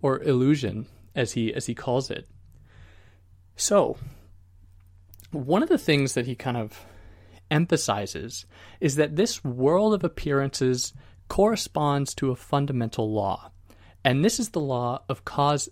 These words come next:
and effect, which is a pretty simple law,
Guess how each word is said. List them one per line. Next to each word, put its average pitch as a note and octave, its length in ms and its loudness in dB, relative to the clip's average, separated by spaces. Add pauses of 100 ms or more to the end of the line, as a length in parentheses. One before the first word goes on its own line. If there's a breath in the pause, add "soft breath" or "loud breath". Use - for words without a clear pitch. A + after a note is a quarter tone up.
and B2 320 -2
effect, - 640 -4 (640)
which D3 200 -4
is C3 300 -4
a E3 100 -6
pretty A#3+ 220 -6
simple D3+ 360 -2
law, A2+ 300 0